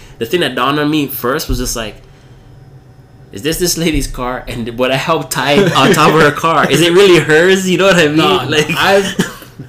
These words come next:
Speaker 2: <laughs> I've had, um, maybe, maybe again, it's because of where I grew up or what I've seen. I, I don't trust,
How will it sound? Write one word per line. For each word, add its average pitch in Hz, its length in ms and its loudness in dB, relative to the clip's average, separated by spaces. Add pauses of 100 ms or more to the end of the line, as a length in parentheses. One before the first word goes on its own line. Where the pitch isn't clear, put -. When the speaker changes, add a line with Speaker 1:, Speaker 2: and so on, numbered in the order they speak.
(140)
Speaker 2:
<laughs> - 140 -20
I've 160 240 -6
had, 151 260 -4
um, 120 640 -10 (880)
maybe, 135 540 -10
maybe 117 380 -12
again, 123 440 -10
it's 113 300 -14
because 123 460 -12
of 107 120 -14
where 110 640 -12 (180)
I 107 140 -14
grew 110 320 -16
up 107 160 -18
or 110 120 -16
what 110 220 -14
I've 101 200 -14
seen. 104 360 -16 (680)
I, - 200 -12 (600)
I 143 80 -8
don't 165 220 -4
trust, - 680 -8